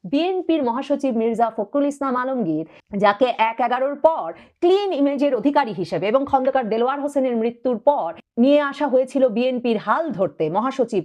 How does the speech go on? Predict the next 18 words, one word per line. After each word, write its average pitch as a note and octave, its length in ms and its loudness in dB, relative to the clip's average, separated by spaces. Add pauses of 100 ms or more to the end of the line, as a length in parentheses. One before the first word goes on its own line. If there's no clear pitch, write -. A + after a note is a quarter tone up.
পদে D#3 280 -2
এবং A3 280 0
দীর্ঘ C#4+ 320 0
সময় E3 320 -6
পাঁচ A#3 340 -4
ছয় B3+ 160 0
বছর A3+ 300 -2
ভারপ্রাপ্ত G3+ 540 -2
মহাসচিব A3+ 520 -4 (100)
থেকে B3 340 0 (240)
তারপর D4+ 480 0
দু B3+ 100 0
হাজার B3+ 260 0
ষোলো C4 420 0
সতেরো A#3+ 360 0
সালের A3+ 360 -2
দিকে A#3 140 0
অবশেষে A3 600 -2